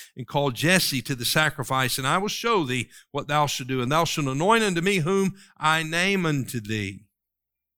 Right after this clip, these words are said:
You see, Bethlehem was, uh, about eleven miles south of Ramah, where Samuel dwelt. And to get there, he had to go through Gibeah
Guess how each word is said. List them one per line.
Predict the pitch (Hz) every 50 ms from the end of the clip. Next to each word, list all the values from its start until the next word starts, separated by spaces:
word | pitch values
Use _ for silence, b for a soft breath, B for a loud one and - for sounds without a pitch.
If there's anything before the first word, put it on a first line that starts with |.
| _ _ _ _ _ _ _ _ _ _ _ _ _ _ _ _ _ _ _ -
You | - 120 123
see, | 113 - - 160 156
Bethlehem | 139 123 143 151 151 - 147 135 127 139 143 139 135 131
was, | 127 123 120 - - - - - _ _ _ _ _ _ _ _ _ _ _ _ _ _ _ _ -
uh, | 135 135 139 135 123 -
about | 160 151 147 170 170 165 - - -
eleven | - 147 143 143 131 135 135
miles | 135 135 131 131 127 127 -
south | - - 147 131 127 120 - -
of | 113 98 95 - _ _ _ - _ _ _ _ _ _ _ _
Ramah, | - 123 127 135 135 131 123 123 113 104 104 131 -
where | 127 131 127 120 117 113 110 - _ _ _ _ _ _ _ _ - 123
Samuel | - - - 139 131 131 131 123 117 113 107 101 101 123 - _ _ _ _ _ _ _ _ _ _ _
dwelt. | 107 113 120 120 113 104 107 - _ - -
And | 127 120 117 113 - b b b b b -
to | 143
get | 131 123 - 180 185 - -
there, | 131 139 131 127 123
he | 123 135 127
had | 131 143 139
to | 127 127
go | 123 139 143 143 135
through | - - - 139 135 127 113
Gibeah | 107 123 143 139 127 120 110 98 90